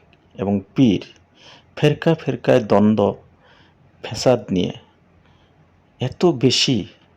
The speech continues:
সমাজে ফেতনা ছড়ায় যে মুসলমানদের মধ্যে স্বাভাবিক যে ঐক্য, সামাজিক সম্প্রীতি, সহনশীলতা, সেটা মোটেই স্থায়ী থাকছে না। ফলে সমাজে একটা বিশৃঙ্খলা সৃষ্টি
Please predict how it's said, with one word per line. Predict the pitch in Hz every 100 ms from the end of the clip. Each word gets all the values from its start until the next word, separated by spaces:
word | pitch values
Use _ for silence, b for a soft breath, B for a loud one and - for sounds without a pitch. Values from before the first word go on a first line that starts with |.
| _ - -
সমাজে | - 110 113 110 107 -
ফেতনা | 123 - 107
ছড়ায় | - 101 101 90 90 _ b b b b -
যে | 104 101
মুসলমানদের | 98 107 117 113 113 107 104 104
মধ্যে | 101 104
স্বাভাবিক | - - 110 113 113 110
যে | 113 101 -
ঐক্য, | 117 113 - - - _ _ B B B
সামাজিক | - 113 113 110 110
সম্প্রীতি, | - - 117 - 95 - - - -
সহনশীলতা, | - 117 110 123 - 101 98 - - - _ B B B B
সেটা | - - 135 - 104
মোটেই | 104 101 101 131 120 123 - b b b _ -
স্থায়ী | - - 110
থাকছে | 107 - - -
না। | 120 131 -
ফলে | 143 117
সমাজে | - 120 113 110
একটা | - 92
বিশৃঙ্খলা | 92 104 - 117 - 90 95
সৃষ্টি | - - -